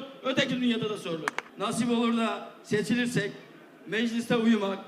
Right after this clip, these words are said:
parmak kaldırıp indirmek, dokunulmazlık veya maaş için istemiyorum. Ben vekil seçildikten sonra kişi olarak telefon numarasını değiştiren vekillerden de olmayacağım.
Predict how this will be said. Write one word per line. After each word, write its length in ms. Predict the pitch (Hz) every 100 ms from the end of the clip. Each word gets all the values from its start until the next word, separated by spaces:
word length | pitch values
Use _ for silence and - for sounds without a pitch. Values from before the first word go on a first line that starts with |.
| - - - -
parmak 440 | - 220 233 233 233
kaldırıp 380 | 214 202 202 190
indirmek, 500 | 208 196 185 175 175 - - - - -
dokunulmazlık 760 | 208 220 240 240 240 240 233
veya 200 | 233 226
maaş 320 | 220 220 226
için 120 | - 226
istemiyorum. 680 | - 214 240 214 185 160 - - - - - - -
Ben 220 | 196 185
vekil 220 | 185 190
seçildikten 560 | 175 180 175 170 - 190
sonra 320 | 185 185 180
kişi 200 | 180 190
olarak 260 | 190 196 196 - - -
telefon 400 | - 196 220 220
numarasını 480 | 220 202 - 170 214
değiştiren 520 | 202 208 220 220 208 - - - 143
vekillerden 720 | 180 220 208 202 208 226 269
de 20 |
olmayacağım. 600 | 247 233 202 190 190 170